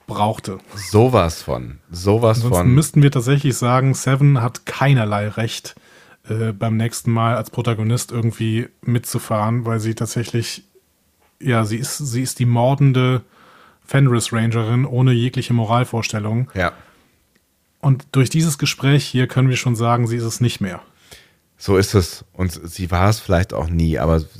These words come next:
Speaker 2: wir haben es nicht gesehen oder sie, man, man, man konnte es noch nicht sehen oder sie wollte es vielleicht auch nicht zeigen oder es gab keine Gelegenheit, weil sie einfach diese Rolle gespielt hat.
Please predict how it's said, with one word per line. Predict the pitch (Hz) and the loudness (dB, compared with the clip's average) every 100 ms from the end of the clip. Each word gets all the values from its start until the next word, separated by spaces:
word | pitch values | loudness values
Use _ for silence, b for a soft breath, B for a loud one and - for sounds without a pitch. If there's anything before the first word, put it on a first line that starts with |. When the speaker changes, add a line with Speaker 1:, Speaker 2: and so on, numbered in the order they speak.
| 71 67 - | -18 -18 -20
Speaker 2:
wir | - - 87 | -18 -4 -2
haben | 80 95 | 0 -2
es | - | -2
nicht | 90 - | -2 -2
gesehen | 90 80 92 95 | -2 2 4 4
oder | 80 78 | 4 2
sie, | 82 65 | 0 -2
man, | 80 78 85 71 | -2 -2 -2 -2
man, | 80 80 67 | -4 -4 -6
man | 73 78 80 - | -6 -6 -6 -12
konnte | - 95 110 | -2 0 2
es | 95 85 | 0 0
noch | 78 | 0
nicht | 80 76 | 0 -2
sehen | 80 76 76 | -2 0 0
oder | 73 78 | -2 -4
sie | 78 | -2
wollte | 82 92 | 2 2
es | 92 | 0
vielleicht | - 80 - | -2 -2 0
auch | 80 | -4
nicht | 78 78 | -2 -4
zeigen | - 90 98 82 | 0 2 2 0
oder | 80 | -2
es | 78 | -2
gab | - 78 | -4 -6
keine | - 82 | -4 -2
Gelegenheit, | 78 73 87 101 82 73 73 | -2 -2 0 0 -2 -4 -4
weil | 76 | -4
sie | 76 | -4
einfach | - 85 80 | -8 -8 -8
diese | 78 73 | -8 -2
Rolle | 78 101 87 | 2 2 2
gespielt | 78 - 95 107 92 | -2 -2 0 0 0
hat. | 95 | -6